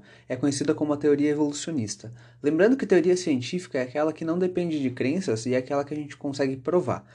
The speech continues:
É diferente de uma teoria religiosa, por exemplo, da criação dos seres humanos, do Adão e Eva e tudo mais. É uma coisa que você tem que acreditar pela religião e mais que a gente não consegue provar. Não tô falando que uma é certo nem que outra é errado, mas são apenas diferentes,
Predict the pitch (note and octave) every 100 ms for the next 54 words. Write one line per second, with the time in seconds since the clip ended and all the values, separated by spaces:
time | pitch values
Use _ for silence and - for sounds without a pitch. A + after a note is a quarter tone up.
0 | - - A#2 C3 C#3+ C#3+ E3 G3 F3+ F3
1 | E3 E3 D#3+ D#3 D#3 D#3 D#3 D#3 C3+ D3+
2 | D3+ A#2+ B2+ A#2+ C3 C3+ C3 C3 C#3 C3+
3 | C3+ C3+ C#3+ C#3+ E3 D#3+ C#3+ A#2+ A#2 -
4 | - B2 B2 A#2 A#2 G2+ G2+ C3 C#3 C3+
5 | A2 A2 A#2+ A#2+ G2 G2 - - - A#2+
6 | C3 C3+ C3 C3 B2 B2+ C#3+ E3+ G3+ G3
7 | F3+ F#3 - C#3+ - _ - D3+ E3+ C#3+
8 | B2 G#2+ A2 D3 - - _ C3 D3+ D#3
9 | D#3 F3+ - F3+ F#3 F#3 F3+ F3+ E3+ D3+
10 | - G3+ G3 G#2 - - - - E3 F#3+
11 | G3 F3+ F3 - D#3+ E3+ F3 F3+ F#3 G3
12 | F#3+ F#3 F#3 E3+ F#3+ F#3+ E3 E3+ F3+ F3+
13 | - D3 D3 E3 D#3 D#3+ E3 C3+ D3+ -
14 | G3+ D3+ C3 C3+ - -